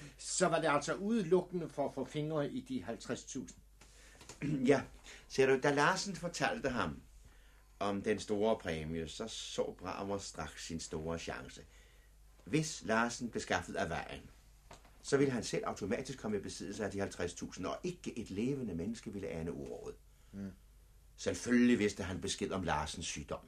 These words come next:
Speaker 1: Ja.
Speaker 2: Som jeg allerede tidligere sagde, så var det netop hans benægtelse af at kende noget til den. Det var det første, der vagte min mistanke.
Speaker 1: Ja, ja, ja.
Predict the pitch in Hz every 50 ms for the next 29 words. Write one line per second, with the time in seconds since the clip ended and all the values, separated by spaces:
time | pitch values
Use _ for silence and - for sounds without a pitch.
0 | - - - - - - 90 90 90 - - - - - - - - - 120 117
1 | 120 113 110 107 101 90 87 - - - - - - 107 104 101 95 90 - -
2 | 123 120 117 127 - 90 - 101 95 107 113 - - 117 113 113 104 104 98 101
3 | 110 123 120 113 107 98 - - 104 87 92 131 147 151 - - 143 - - 120
4 | 101 - - 85 87 85 - 92 85 82 87 101 120 120 - - 110 - 107 98
5 | - - - - - - - 135 127 127 120 107 101 - 143 147 147 - - 123
6 | - 107 90 87 92 82 - - - 80 78 76 71 73 73 - - - - -
7 | - 90 101 104 101 98 92 - - - 92